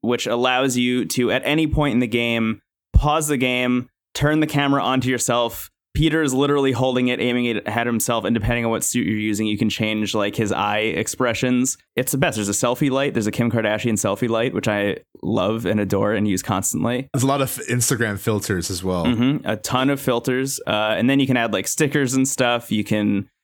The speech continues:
Speaker 1: add a bunch of different frames. It is so fun. I have spent probably more time in photo mode than I have actually playing the game. And that is, like,
Speaker 2: <laughs>
Speaker 1: not even hyperbole. I spend so much time in photo mode, like, lining up shots. My, uh, my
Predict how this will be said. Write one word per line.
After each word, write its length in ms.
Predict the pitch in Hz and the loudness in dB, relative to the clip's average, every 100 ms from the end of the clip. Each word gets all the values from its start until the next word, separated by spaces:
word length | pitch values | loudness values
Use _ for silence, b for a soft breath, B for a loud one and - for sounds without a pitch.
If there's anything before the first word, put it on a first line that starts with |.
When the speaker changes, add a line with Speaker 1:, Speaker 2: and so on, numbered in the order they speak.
| - | -4
Speaker 1:
add 160 | 113 113 | -2 0
a 40 | |
bunch 180 | 117 117 | 0 0
of 60 | |
different 240 | 104 98 92 | -2 -2 -2
frames. 680 | - 120 123 123 123 117 - _ - | -2 0 0 0 0 -2 -10 _ -2
It 160 | 135 | 0
is 380 | 160 156 147 - _ - | 2 0 -2 -6 _ -8
so 300 | - 123 131 | -2 2 2
fun. 380 | 127 120 120 123 | 2 0 2 0
I 240 | - 107 | 0 0
have 260 | 113 117 123 | 0 0 -2
spent 340 | - 123 123 | -2 -2 0
probably 360 | - 147 220 233 | 2 2 2 2
more 240 | 139 127 123 | 4 2 2
time 320 | 131 127 120 | 0 2 2
in 140 | 117 | 2
photo 320 | 117 104 113 | 2 0 2
mode 520 | 117 123 127 120 90 - | 2 2 0 -2 -4 -2
than 180 | 110 104 | 0 0
I 220 | 101 101 _ | -2 -6 _
have 480 | 104 - 107 104 104 | -8 -2 0 0 -2
actually 380 | - 104 - 107 | -2 -2 -2 -6
playing 500 | - - 104 101 101 | -4 -2 0 0 0
the 60 | 92 | 0
game. 340 | 98 101 123 127 | 0 0 0 2
And 180 | 135 | 2
that 140 | 143 151 | 2 2
is, 140 | 139 | 2
like, 160 | 160 143 220 202 - | 2 2 0 0 2
Speaker 2:
<laughs> 100 | 135 | 2
Speaker 1:
not 220 | 147 165 | 4 4
even 160 | 175 147 | 2 2
hyperbole. 560 | 139 127 123 147 160 | 0 0 0 0 0
I 80 | 117 | 0
spend 260 | - 160 139 | 0 0 0
so 240 | - 139 | 0 0
much 180 | 135 131 | 0 0
time 180 | 127 123 | 0 -2
in 80 | |
photo 280 | - 110 110 | 0 0 2
mode, 220 | 120 120 | 0 0
like, 140 | 113 101 | 0 0
lining 360 | 104 110 110 | 0 0 0
up 120 | 107 - | -2 0
shots. 440 | 160 147 143 - B B B | 0 0 -2 -8 B B B
My, 360 | 127 123 127 - | 0 2 0 -2
uh, 460 | 69 113 113 107 95 | -2 0 2 0 0
my 460 | 92 110 110 107 | -2 0 0 -2